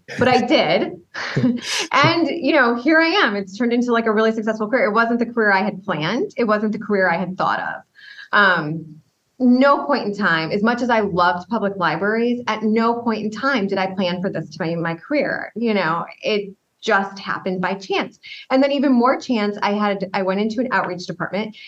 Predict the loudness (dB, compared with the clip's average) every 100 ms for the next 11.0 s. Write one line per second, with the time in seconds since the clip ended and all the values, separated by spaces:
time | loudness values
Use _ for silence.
0 | -8 -2 0 2 0 0 0 0 0 0
1 | -2 -2 -4 -8 -12 _ _ -20 _ _
2 | -8 -2 -2 -2 0 0 2 -2 -6 -8
3 | _ 2 4 4 2 -2 0 2 4 2
4 | 0 2 4 2 0 -4 -6 -6 -4 -4
5 | -8 -16 _ _ _ _ _ -10 2 4
6 | 4 0 -4 -2 4 6 6 4 4 4
7 | 4 0 0 0 2 2 2 2 2 0
8 | -2 -4 _ _ _ _ _ _ _ _
9 | -12 -8 0 2 4 4 2 -2 -2 2
10 | 4 4 4 2 -2 0 2 2 -2